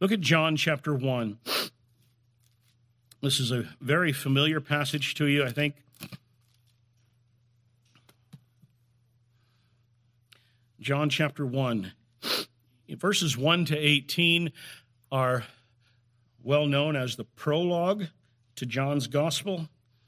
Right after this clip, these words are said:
Uh, not just an introduction, but actually something of a summary of what he wants to say in the rest of the, this book. But notice how it begins. "In the beginning was the Word."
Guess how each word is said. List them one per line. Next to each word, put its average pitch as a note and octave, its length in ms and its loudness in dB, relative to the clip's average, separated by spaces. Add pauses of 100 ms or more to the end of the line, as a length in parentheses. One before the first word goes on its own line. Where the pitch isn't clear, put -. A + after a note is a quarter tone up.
(400)
Uh, G2+ 60 -20
not A#2+ 240 -10
just - 360 0
an B2 260 0
introduction, D3 760 0
but B2+ 180 4
actually C3 380 -2
something C3+ 380 -2
of A2 80 -4
a G#2+ 40 -6
summary D#3+ 500 2
of A#2 140 -2
what A#2+ 120 -2
he B2+ 80 0
wants A#2+ 280 -2
to A2+ 100 -8
say C#3 260 0
in C#3+ 80 -2
the A#2+ 60 -4
rest B2 280 -6
of G#2+ 60 -12
the, G#2 80 -14 (420)
this A2 180 -4
book. D3+ 440 -2 (920)
But C#3 100 0
notice G#3+ 360 4
how F3+ 140 2
it G3 100 -2
begins. D#3+ 640 0
"In C#3+ 140 0
the F3+ 80 4
beginning F3 540 2
was D#3 520 0 (2000)
the C#3+ 140 2
Word." C3+ 520 2